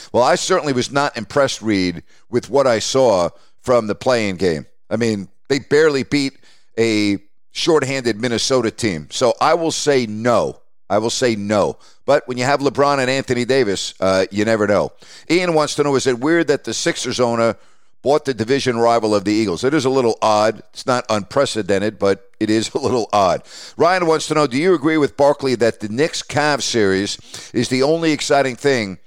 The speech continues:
about the Eastern Conference playoffs? Well, the one thing about sports is you never know what's going to happen. So there are surprises all the time.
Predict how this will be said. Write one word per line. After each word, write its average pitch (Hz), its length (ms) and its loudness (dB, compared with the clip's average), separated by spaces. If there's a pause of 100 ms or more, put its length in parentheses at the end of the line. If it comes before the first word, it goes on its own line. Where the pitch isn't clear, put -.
(360)
about 117 300 0
the - 160 -8
Eastern 127 260 -2
Conference 113 420 -4
playoffs? 95 460 0
Well, 143 120 0
the 139 80 0
one 175 160 0
thing 175 160 -4
about 139 320 2 (320)
sports 151 560 0
is 107 120 -4
you 135 120 -2
never 143 240 2
know 135 120 0
what's 131 220 0
going 127 200 -2
to 110 60 0
happen. 117 380 -2 (360)
So 117 380 2
there 135 140 4
are 131 160 2
surprises 131 840 0 (240)
all 139 180 2
the 120 100 0
time. 147 480 0